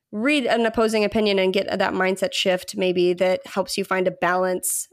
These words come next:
um, or, like, a middle ground, right? The messy middle of, you know, using your phone when you want to, but also, like, setting rules, like Alyssa said, where you don't have it. You turn off your notifications. You don't leave your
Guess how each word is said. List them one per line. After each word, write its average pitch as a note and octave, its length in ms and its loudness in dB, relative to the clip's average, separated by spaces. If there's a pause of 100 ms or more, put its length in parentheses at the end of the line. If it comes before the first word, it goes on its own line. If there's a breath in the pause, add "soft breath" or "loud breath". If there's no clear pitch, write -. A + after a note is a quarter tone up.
um, F#3 260 -4
or, G3 140 2
like, F#3+ 140 0
a F#3 40 2
middle F#3+ 280 2
ground, F#3+ 400 0
right? F3+ 160 0
The G3 40 -2
messy F#3 220 -4
middle F#3 260 -6 (380 loud breath)
of, G3+ 460 2
you A3 120 2
know, G3 120 2
using G3+ 440 0
your F#3+ 120 2
phone F#3+ 340 0
when F#3 120 0
you F#3 100 2
want A#3+ 240 0
to, A3+ 160 0
but G3+ 180 0
also, G3 320 0
like, F#3 180 0
setting F#3 360 0
rules, F#3+ 320 -2
like G3 100 -2
Alyssa F#3+ 320 0
said, F#3 340 0
where F#3 380 0
you G#3 220 -2
don't A3+ 360 0 (200)
have F#3+ 180 -2
it. F3 120 0
You G#3 120 -4
turn A3+ 240 -4
off A3+ 140 -2
your F#3+ 100 -2
notifications. F#3 560 -6
You F#3+ 200 -6
don't A3 260 0
leave A3+ 200 0
your A3 140 -2